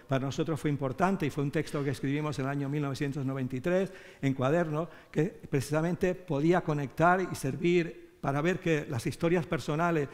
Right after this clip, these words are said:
igual que las historias profesionales, es un tejido de relaciones a los cuales volvemos y recuperamos, que fue un texto que, bueno, tuvo cierto eco, que se, el título era Sueñan los innovadores con realidades galácticas.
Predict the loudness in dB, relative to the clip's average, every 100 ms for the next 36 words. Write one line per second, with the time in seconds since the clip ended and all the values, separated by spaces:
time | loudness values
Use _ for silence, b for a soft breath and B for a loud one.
0 | B B -2 0 0 -2 -2 0 0 0
1 | -2 -2 -2 0 2 0 -2 B B -2
2 | 0 0 0 2 2 4 0 -2 -4 -4
3 | -2 -2 0 2 2 2 0 -4 B B
4 | -4 -2 -2 2 2 2 0 2 2 2
5 | -2 -2 -2 -2 -2 0 2 4 2 -2
6 | B B 0 2 2 2 0 2 2 2
7 | 0 0 0 -4 -4 -2 -2 0 0 0
8 | 2 0 2 0 -2 0 -4 -4 B B
9 | -2 2 0 0 -2 0 0 2 2 0
10 | 0 0 0 0 0 -2 -2 -2 0 0
11 | 0 0 0 -2 -4 -4 -2 -2 -4 -4
12 | -6 -6 -6 -6 -8 -14 -12 -16 -16